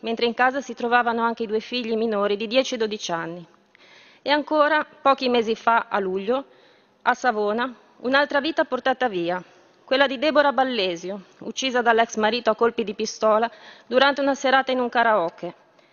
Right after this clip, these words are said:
una sparatoria in cui sono rimaste ferite altre due donne e una bambina di tre anni.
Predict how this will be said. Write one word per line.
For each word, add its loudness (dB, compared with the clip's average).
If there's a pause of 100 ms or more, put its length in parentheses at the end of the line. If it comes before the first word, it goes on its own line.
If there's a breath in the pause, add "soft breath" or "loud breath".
(200 soft breath)
una 0
sparatoria 2
in 0
cui -4
sono -4 (180)
rimaste 0
ferite -2
altre 0
due 0
donne 0
e -6
una -2
bambina 0
di -6
tre 2
anni. -2